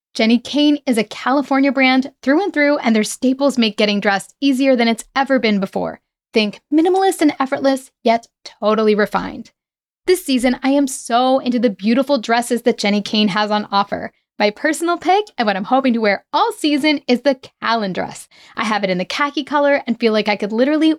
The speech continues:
wear it to anything. And the best part is it's perfect for warm weather, which we have plenty of, but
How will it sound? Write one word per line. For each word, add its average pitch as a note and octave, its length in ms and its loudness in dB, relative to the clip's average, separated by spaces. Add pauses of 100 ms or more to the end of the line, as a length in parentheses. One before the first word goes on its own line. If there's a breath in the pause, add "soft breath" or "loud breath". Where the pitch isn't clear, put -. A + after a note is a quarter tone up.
wear - 120 2
it - 140 -2
to G#3+ 140 -12 (160)
anything. G#3+ 540 -6 (320)
And C4+ 100 -2
the B3+ 60 0
best E4 260 -2
part F4 280 0
is G#3+ 100 -4
it's G#3 100 -4
perfect C#4 380 0
for G3+ 140 0
warm G3 260 -2
weather, D4+ 540 0
which F#3+ 160 -6
we G3+ 100 -2
have A#3 220 -2
plenty D4 280 0
of, G#3+ 280 0
but G#4+ 180 2